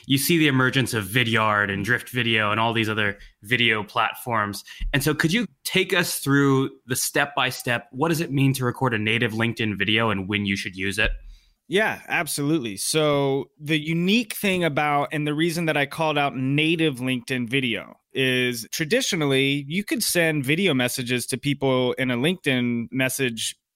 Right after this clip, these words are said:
Speaker 2: via, like, a Vidyard video and send them a link, and it may pop up with a little gif or whatever. And that was great, right? It was still a differentiator and stuff like that. But the difference with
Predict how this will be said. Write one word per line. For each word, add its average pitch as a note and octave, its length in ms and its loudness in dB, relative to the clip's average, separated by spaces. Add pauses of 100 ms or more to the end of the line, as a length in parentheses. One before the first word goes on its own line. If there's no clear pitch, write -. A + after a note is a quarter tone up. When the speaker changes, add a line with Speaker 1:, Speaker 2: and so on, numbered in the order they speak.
Speaker 2:
via, D3+ 460 2
like, C#3+ 180 0
a C#3 60 0
Vidyard B2 540 0
video B2 380 0
and A2+ 140 -4
send C#3+ 220 -2
them B2 100 -2
a - 20 -4
link, G#3 500 2
and F3 100 0
it D3 160 -4
may D3 140 0
pop D3 300 -4
up D3 140 -4
with C3+ 100 -6
a C#3 60 -2
little C3+ 220 -2
gif G3 380 0
or F3 100 -4
whatever. E3 260 0
And E3 100 -2
that E3+ 100 2
was D3+ 140 -2
great, G3+ 400 0
right? C#3+ 200 0
It D#3+ 60 2
was C#3+ 140 -4
still E3+ 200 -2
a D3 40 2
differentiator D3+ 800 0
and C#3 120 -4
stuff C#3 180 -6
like C3 120 -6
that. D3 180 0 (360)
But C#3+ 120 -6
the C#3+ 80 2
difference A3+ 580 0
with D#3 220 -2